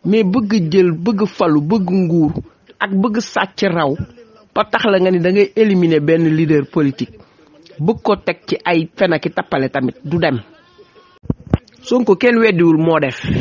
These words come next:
Moo dem, moo dugg, moo génn. Mais ñoom ñoo ko topp. Ñoom ñoo topp Sonko, tëgg seen li ñu tëgg. Ah? Ba pare, ils ont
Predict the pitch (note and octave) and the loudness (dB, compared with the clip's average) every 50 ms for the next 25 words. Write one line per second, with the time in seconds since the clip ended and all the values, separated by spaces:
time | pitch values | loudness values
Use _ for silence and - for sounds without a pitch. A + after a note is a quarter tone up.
0 | - - - - - - D5 C#5+ - - _ _ - - F#3 G3+ G3+ F#3+ F#3 D#3+ | -2 -2 -2 -4 -6 -10 -16 -20 -20 -20 _ _ -4 0 0 2 2 2 2 2
1 | D#3+ E3+ G3+ G#3 G#3 - - F3+ F#3 G3 F#3+ E3+ D#3 F3+ D3 C#3+ G#3 G#3 - F3+ | 2 2 0 -2 -2 -2 0 4 4 6 6 4 2 0 -2 -2 -6 -4 -2 2
2 | F#3 F#3+ F#3 E3+ C#3+ D#3 F3+ E3 D3 C3 A#2 - _ _ _ _ - - - - | 4 4 4 4 2 2 4 4 4 2 0 -4 _ _ _ _ -20 -16 -6 0
3 | C4 D4 C#4+ C#4+ E4 E4 F4+ F#4 F#4+ - F#4 - G#3+ A#3 - - - - - - | 2 4 6 6 6 6 4 4 4 2 2 2 2 2 2 0 0 0 0 -2
4 | - - - - - - - - - - - - - - - - - C4+ E4 F4 | -6 -8 -16 -20 -20 -20 -20 -20 -20 -20 -20 -20 -20 -20 -10 0 2 4 4 6
5 | E4+ E4+ F4 E4+ - - D#4 C4+ - - - - C4+ B3+ A#3 G3 - G#3+ F#3+ - | 6 6 4 4 4 2 0 2 2 2 2 4 4 2 2 2 2 0 0 2
6 | - C#4+ A3 G3 G#3 F#3+ - C4+ B3 A3+ A3 A3 A3+ A#3 A#3 G3 F#3+ - A3 F#3 | 0 0 2 2 0 0 2 2 4 4 6 6 6 6 4 4 2 0 0 0
7 | D3+ - - - - - - - - - - - - - - - _ _ _ - | 0 -2 -6 -8 -10 -12 -16 -20 -20 -20 -20 -20 -20 -20 -20 -20 _ _ _ -4
8 | - D#3+ G3 - - - _ _ _ _ _ _ _ _ _ F#3 G3+ G#3+ G#3+ G#3+ | -2 -2 -2 -2 -4 -12 _ _ _ _ _ _ _ _ _ -20 -20 -14 -4 -2
9 | A#3 - F#4+ - D4 C#4 G#3+ - - C#4 C4+ A#3+ G#3+ C#4+ C#4 C4+ B3+ | -2 0 2 2 2 0 0 0 2 2 2 2 2 2 2 2 2